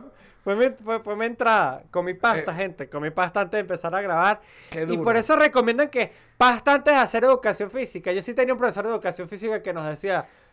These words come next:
Speaker 1: el profesor Finol, "Hoy es el día de mandar saludos, Dani".
Speaker 2: Viene,
Speaker 1: Decía,
Speaker 2: se
Speaker 1: "No coma-,
Speaker 2: viene.
Speaker 1: no, no son, no coman pasta antes de venir a clase", porque de paso a mí me tocó educación física como a las dos de la
Speaker 2: Eh.
Speaker 1: tarde durante muchos años.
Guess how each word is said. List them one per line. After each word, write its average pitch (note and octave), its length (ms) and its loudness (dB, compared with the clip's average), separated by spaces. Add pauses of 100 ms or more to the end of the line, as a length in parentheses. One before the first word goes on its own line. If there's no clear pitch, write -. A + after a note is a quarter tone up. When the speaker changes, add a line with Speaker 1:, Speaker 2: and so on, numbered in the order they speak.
Speaker 1:
el F3 160 -2
profesor F3+ 340 -2
Finol, G3+ 460 0
"Hoy E3+ 180 0
es G3 60 2
el A3+ 140 2
día A3+ 120 2
de A#3+ 60 0
mandar G3+ 280 0
saludos, G#3 520 -2
Dani". E3 280 -6 (220)
Speaker 2:
Viene, D#3 200 0
Speaker 1:
Decía, F#3 180 0
Speaker 2:
se F3 180 2
Speaker 1:
"No F#3 80 4
coma-, F#3+ 160 2
Speaker 2:
viene. - 120 -10 (200)
Speaker 1:
no, F3 240 0 (160)
no D#3+ 100 -4
son, E3+ 280 -4 (160)
no D3 140 -4
coman D#3 340 0
pasta E3 400 4
antes E3+ 180 0
de E3 80 2
venir C#3+ 180 0
a C#3+ 120 0
clase", D3+ 500 0
porque C#3+ 240 -10
de D3 80 -2
paso D3+ 260 -4
a F3 40 -4
mí F#3 80 -8
me G3 100 -6
tocó E3+ 340 -6
educación F3 460 -6
física F#3+ 400 -10
como F3 180 -10
a D3+ 40 -6
las C#3 120 -8
dos D3+ 120 -10
de F3+ 40 -6
la F#3+ 140 -6
Speaker 2:
Eh. - 40 -8
Speaker 1:
tarde D#3+ 200 -6
durante E3+ 300 -10
muchos D3 320 -12
años. C#3 280 -12